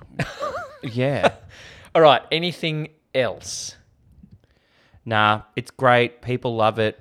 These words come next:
Speaker 1: Cinema history.
Speaker 2: It made a shitload of money.
Speaker 1: It's one of those movies that is now just part of popular culture.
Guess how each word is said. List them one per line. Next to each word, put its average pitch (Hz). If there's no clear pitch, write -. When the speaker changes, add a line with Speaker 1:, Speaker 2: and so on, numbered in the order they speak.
Speaker 1:
Cinema 113
history. 98
Speaker 2:
It -
made 113
a 113
shitload 123
of 98
money. 110
Speaker 1:
It's 107
one 139
of 156
those 156
movies 117
that 98
is 95
now 95
just 92
part 92
of 90
popular 92
culture. -